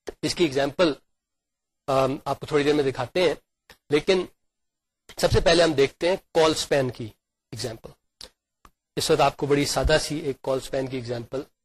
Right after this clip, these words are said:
اپنی اسکرین پہ نظر آ رہی ہے۔ ہم نے کیا یہ ہے کہ جو پہلی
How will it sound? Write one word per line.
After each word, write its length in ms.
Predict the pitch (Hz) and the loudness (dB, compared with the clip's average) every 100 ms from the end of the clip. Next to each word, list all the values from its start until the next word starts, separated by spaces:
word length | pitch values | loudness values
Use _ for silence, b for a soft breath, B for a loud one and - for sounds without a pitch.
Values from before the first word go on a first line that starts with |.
| - | -12
اپنی 140 | 123 | -10
اسکرین 280 | 127 - 123 | -8 -8 -8
پہ 100 | 123 | -8
نظر 200 | 120 117 | -8 -6
آ 120 | 120 | -4
رہی 80 | 156 | -2
ہے۔ 60 | |
ہم 80 | 160 | 0
نے 80 | 156 | 0
کیا 220 | 147 170 | 2 2
یہ 240 | 165 160 165 | 4 4 2
ہے 140 | 139 180 _ _ _ _ _ | 0 -6 _ _ _ _ _
کہ 120 | 151 | -2
جو 200 | 143 151 156 _ _ _ - | 2 2 0 _ _ _ -2
پہلی 460 | 156 170 185 180 | 0 2 0 -2